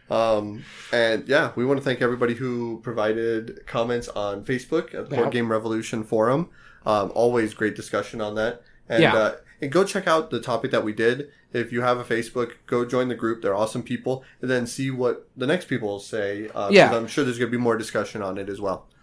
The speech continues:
Speaker 1: Um, as always,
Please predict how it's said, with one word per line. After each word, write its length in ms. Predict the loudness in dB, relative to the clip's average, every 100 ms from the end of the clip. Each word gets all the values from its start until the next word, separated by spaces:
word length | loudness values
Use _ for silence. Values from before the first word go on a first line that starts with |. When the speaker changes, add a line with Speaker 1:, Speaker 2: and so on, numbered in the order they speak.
| -20 -20 -14 0
Speaker 1:
Um, 480 | 2 2 0 -4 -10 _ _ -20 _ _ -2
as 180 | 0 4
always, 460 | 4 4 0 -4